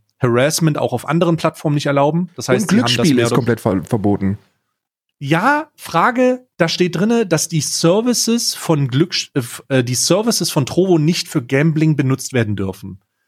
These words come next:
Speaker 1: Und jetzt ist die Frage, heißt das, dass, ähm, die Chat-Funktion nicht benutzt werden darf oder die ganze Plattform?
Speaker 2: Die ganze
Speaker 1: Es
Speaker 2: Plattform.
Speaker 1: klingt,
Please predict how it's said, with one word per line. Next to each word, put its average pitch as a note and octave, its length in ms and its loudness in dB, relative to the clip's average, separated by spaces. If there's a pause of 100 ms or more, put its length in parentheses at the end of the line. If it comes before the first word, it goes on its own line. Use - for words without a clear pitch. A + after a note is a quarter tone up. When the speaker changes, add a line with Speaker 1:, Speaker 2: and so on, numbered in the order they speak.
(160)
Speaker 1:
Und C3 160 0
jetzt E3 200 0
ist - 160 -4
die E3 40 -2
Frage, E3 600 0 (100)
heißt D3 420 -2
das, F#3+ 280 0
dass, C#3+ 440 0 (640)
ähm, B2+ 680 0 (120)
die B2 540 2 (260)
Chat-Funktion B3+ 840 0
nicht B3+ 200 -2
benutzt A#3 260 -4
werden A3 160 0
darf A3+ 160 2
oder D#3 200 2
die C#3+ 140 -4
ganze D3+ 240 2
Plattform? A#2 460 -4
Speaker 2:
Die A2+ 80 -6
ganze G2 260 0
Speaker 1:
Es G#2+ 220 0
Speaker 2:
Plattform. G#2+ 160 2
Speaker 1:
klingt, G2 140 0